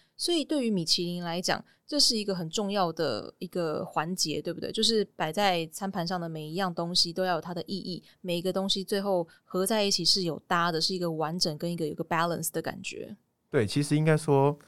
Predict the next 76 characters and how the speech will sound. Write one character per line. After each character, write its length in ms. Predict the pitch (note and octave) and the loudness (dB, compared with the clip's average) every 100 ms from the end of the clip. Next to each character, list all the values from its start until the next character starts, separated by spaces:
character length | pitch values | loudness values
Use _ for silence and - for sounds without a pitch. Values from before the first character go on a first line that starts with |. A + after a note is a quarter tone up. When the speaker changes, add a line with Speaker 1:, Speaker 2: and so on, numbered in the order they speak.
| _ - | _ -18
Speaker 2:
米 100 | A#2 | -4
其 140 | - | 0
林 120 | A3+ | 2
有， 200 | F3 A2 G#2+ | 6 4 4
有 140 | G#2+ | 2
分 180 | G2 D#3 | 6 6
嘛， 160 | D3 | 6
三 200 | - C3+ | 2 0
个 80 | C#3 | 0
等 200 | A#2+ E2+ | 0 -2
级 180 | E2 - | -4 -14
嘛， 160 | F2 E2 | -12 -8
就 100 | G2+ | -8
是 280 | G2+ A2 G2 - - _ _ | -4 -2 -4 -6 -20 _ _
它 160 | - | -6
是 280 | A#2+ A#2 G2 - - - | 0 2 2 -2 -14 -4
非 160 | C3+ | 0
常 220 | C3 G#2 | 0 0
非 80 | F#2+ | 0
常 160 | G#2 F2+ | 0 -2
值 160 | - | -6
得， 160 | F2 F2 | -12 -10
不 100 | F#2+ | -2
论 140 | G2 | 0
如 60 | G#2 | 2
何 120 | F#2 | 0
你 160 | E2 E2 | -4 -6
一 40 | |
定 160 | E2 G2 | -8 0
要 160 | F#2+ | 2
去 300 | F#2 G#2 F2 | 2 0 -2
一 100 | E2 - | -2 -6
辈 160 | F#2 | -6
子 140 | E2+ E2+ | -6 -8
要 80 | |
品 180 | F2 E2 | -8 -8
尝 180 | D#2 E2+ | -6 -8
一 80 | F#2+ | -8
次 240 | - C#3 | 0 2
的， 200 | F#2+ E2+ - - _ _ _ | 2 0 -6 -20 _ _ _
或 80 | D3+ | 2
者 100 | B2+ | 4
是 160 | C#3 | 4
你 80 | A2+ | -2
就 60 | F#2+ | -2
是 100 | G#2+ | -6
有 100 | E2+ | -6
路 200 | B2+ C3+ | 2 4
过 160 | B2+ C3 | 8 8
刚 160 | A#2+ | 6
好 140 | A2+ F#2+ | 2 2
可 140 | - | 0
以 40 | F2 | -2
过 160 | G#2+ | 0
来 140 | F2+ E2 | 0 -2
尝 260 | - E2+ | -6 -2
一 60 | A2 | -2
尝 260 | - D#2+ E2+ | -2 -6 -8
的， 120 | E2 - _ - E2+ | -14 -20 _ -14 -6
或 120 | G2 | -6
是， 160 | F#2+ F2+ | -6 -6
诶， 300 | G2 A2 G#2+ - | -2 -2 -2 -2
推 140 | D3 | 0
荐， 220 | C#3+ D#3+ - _ | 4 4 2 _
然 100 | F#2+ | -6
后 240 | F#2 F2+ - _ _ _ | -2 -2 -6 _ _ _
可 80 | - | -2
以 60 | G2 | -2
来 140 | E2 | -2
试 180 | F2 A#2 | -4 -4
试 180 | G#2 A2+ | -2 -2
看 180 | A2+ G2 | 0 0
这 160 | B2+ | 0
种， 80 | G#2 G#2+ | 0 2
这 80 | |
种， 120 | A#2 | 0